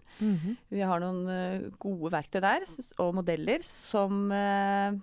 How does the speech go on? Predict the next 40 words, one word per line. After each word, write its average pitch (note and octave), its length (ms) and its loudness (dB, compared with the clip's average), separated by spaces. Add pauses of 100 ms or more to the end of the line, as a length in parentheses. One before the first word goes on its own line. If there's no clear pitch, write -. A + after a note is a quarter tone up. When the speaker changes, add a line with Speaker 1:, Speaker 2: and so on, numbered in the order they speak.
(160)
Speaker 2:
jeg F#3+ 160 -2
tenker E3+ 240 -2
at D#3+ 120 -6
det F#3 160 0
er G#3+ 60 -2
viktig - 400 -4
å F3 100 2
både E3+ 240 -2
forstå B3 760 -2
og G3+ 520 0
bruke G3+ 360 -2
og E3+ 240 0
kunne F3+ 180 -2
anvende. D3+ 420 -2 (280)
Speaker 1:
Mhm. G#3 140 8
Speaker 2:
Nettopp G3+ 200 2
for E4+ 120 2
å E4 40 -2
kunne E4+ 240 0
løse, G#3+ 600 2 (680)
eh, F#3+ 480 2
disse G3 220 -6
utfordringene D#3+ 580 -2
som E3+ 180 -4
tjenestebedriften - 600 -6
står F3+ 320 -2
overfor. - 300 -4 (240)
Speaker 1:
Ja. G#3+ 180 2 (320)
Speaker 2:
Så A3+ 380 4
en A3+ 100 2
god G3 220 0
refleksjon B3+ 500 -2
og - 80 2 (100)
anvendelse F3 640 -2
er F3 300 2
kanskje - 240 -6
det E3 140 -6
aller, D3 180 0
aller C#3+ 160 -2
viktigste. - 420 -12